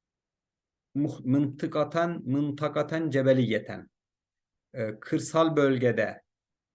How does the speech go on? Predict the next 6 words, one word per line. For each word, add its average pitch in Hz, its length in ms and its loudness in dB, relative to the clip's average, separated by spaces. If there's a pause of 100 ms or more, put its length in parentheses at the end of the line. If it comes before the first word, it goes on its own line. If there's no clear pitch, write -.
(600)
e, 120 60 -6
yaşayan 139 800 2 (520)
hanımı 156 320 0
için 127 300 0
inşa 117 340 0
etmişti. 101 560 -8